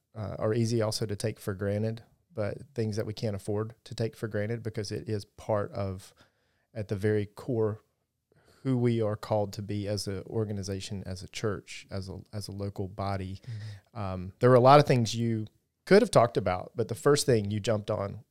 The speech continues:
Speaker 1: is you said, "I wanna talk about serving." So, um, and I'm so excited to have this conversation. Um, let's do two things at the onset. Just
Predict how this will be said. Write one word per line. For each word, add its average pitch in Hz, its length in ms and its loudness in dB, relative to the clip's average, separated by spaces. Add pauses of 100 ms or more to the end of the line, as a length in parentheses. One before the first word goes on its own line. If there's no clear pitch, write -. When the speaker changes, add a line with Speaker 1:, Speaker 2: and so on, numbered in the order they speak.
(100)
Speaker 1:
is 104 140 -20
you 113 80 -6
said, 117 180 -2
"I 107 60 0
wanna 104 140 -2
talk 107 160 -4
about - 180 -8
serving." - 400 -8 (680)
So, 110 580 4 (200)
um, 101 420 -2 (200)
and 123 100 -4
I'm 107 100 -2
so 127 180 6
excited 107 420 2
to 95 260 -8
have 113 220 0
this 104 100 -6
conversation. 101 760 -2 (180)
Um, 98 320 -8 (800)
let's 120 140 -2
do 143 100 2
two 165 220 2
things 131 240 4
at 113 100 0
the 110 80 2
onset. 110 500 -2 (400)
Just - 240 -6